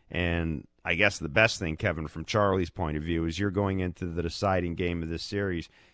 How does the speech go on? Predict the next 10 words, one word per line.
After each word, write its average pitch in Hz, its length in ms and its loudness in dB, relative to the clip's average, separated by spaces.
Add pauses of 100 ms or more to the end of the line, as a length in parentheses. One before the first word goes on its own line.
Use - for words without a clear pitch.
You 98 100 -2
got 92 200 4
Cimber, 104 380 0
you 90 120 2
got 85 260 2
Romano, 90 420 0
you 80 160 0
got 87 180 0
Jimmy 87 280 -4
Garcia. 85 580 -2